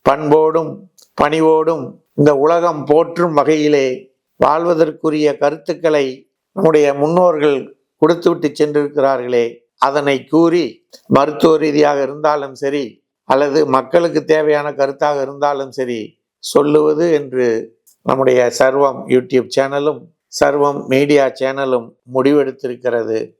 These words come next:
என்ற நல்ல செய்தியை உங்களுக்கு சொல்லுகின்றோம்.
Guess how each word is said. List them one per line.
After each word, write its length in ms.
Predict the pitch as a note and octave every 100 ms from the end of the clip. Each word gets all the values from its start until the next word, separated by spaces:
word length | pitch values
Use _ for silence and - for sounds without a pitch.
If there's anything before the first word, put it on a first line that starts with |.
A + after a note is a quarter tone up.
| _
என்ற 260 | - B2+ B2
நல்ல 380 | B2 C3+ D3+ D#3
செய்தியை 580 | D3 C3 C3+ C3 B2 B2
உங்களுக்கு 840 | C3 B2+ B2 A#2 A2+ A#2+ A2+ A#2 _ _ _ - -
சொல்லுகின்றோம். 680 | B2 B2+ B2+ B2 C#3 C#3+